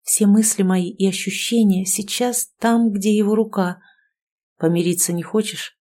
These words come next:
"Позже. Ему сначала надо остыть", хмурюсь, рвано выдыхая, когда Сашка находит клитор. "Сейчас лучше не трогать. Я написала ему, что люблю его".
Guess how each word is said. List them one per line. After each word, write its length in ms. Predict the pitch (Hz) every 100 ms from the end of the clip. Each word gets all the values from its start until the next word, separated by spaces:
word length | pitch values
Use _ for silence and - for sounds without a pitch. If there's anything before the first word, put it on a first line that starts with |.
| _ _ _ _ _ _ _ -
"Позже. 480 | 262 233 196 214 190 - _
Ему 200 | 240 262
сначала 500 | 269 277 - 269 254
надо 260 | 240 233 254
остыть", 500 | - - 202 - - _ _
хмурюсь, 640 | - 190 196 202 - - _ _ -
рвано 420 | 196 185 214 202
выдыхая, 600 | 190 202 196 208 190 185 - -
когда 320 | - 196 196
Сашка 440 | 196 233 226 - 202
находит 480 | 196 196 202 202
клитор. 460 | - 185 185 185 - _ _ _ _ -
"Сейчас 500 | - 269 - 247 -
лучше 240 | 240 -
не 140 | 240 247
трогать. 460 | 208 190 190 - _ _
Я 280 | 254 294 294
написала 560 | 285 285 277 320 285
ему, 340 | 214 208 214 202
что 240 | - -
люблю 320 | 233 226 202 180
его". 300 | 180 190